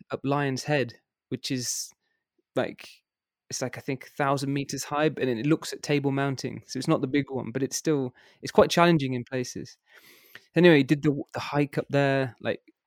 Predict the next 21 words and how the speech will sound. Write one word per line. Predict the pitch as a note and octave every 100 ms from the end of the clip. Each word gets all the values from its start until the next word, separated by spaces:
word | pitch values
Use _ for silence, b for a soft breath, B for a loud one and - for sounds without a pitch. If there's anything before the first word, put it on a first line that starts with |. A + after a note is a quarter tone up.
| _
that | C#3+ D3
was | D3
just | - C3+ - -
crazy, | D3 C#3 C3 C3
just, | A#2 B2 -
like, | C3 A2
doing | C#3+ C#3 C3
this | -
hike | C3+ C3 -
with | C3+
friends, | - C#3 C3+ C3+ B2+
getting | C#3 C#3 C3+
to | -
the | C3+
top, | - C3+ - -
feeling | D3 C#3+
that | C#3 C3
exhilaration, | A#2 C#3 C3+ C3 C3 - C#3 B2+ B2+ b b b b b b _ _ -
seeing | - D3+ D3
Table | - C#3+ C#3 C#3
Mountain. | C3+ C3+ C3 C#3 C3